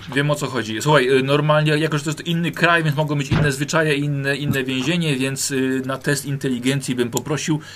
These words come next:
ale dodamy ci, dodamy ci plus dwadzieścia do tego jak nic.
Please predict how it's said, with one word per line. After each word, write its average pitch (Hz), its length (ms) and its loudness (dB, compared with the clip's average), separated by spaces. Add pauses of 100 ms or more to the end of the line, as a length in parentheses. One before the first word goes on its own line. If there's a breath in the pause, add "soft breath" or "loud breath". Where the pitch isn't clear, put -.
(160 loud breath)
ale 139 240 4
dodamy 135 400 0
ci, 120 320 -2
dodamy 127 260 -2
ci 127 140 -6
plus 127 180 -4
dwadzieścia 117 420 -2
do 101 100 -6
tego 101 180 -8
jak 98 200 -8
nic. 85 240 -10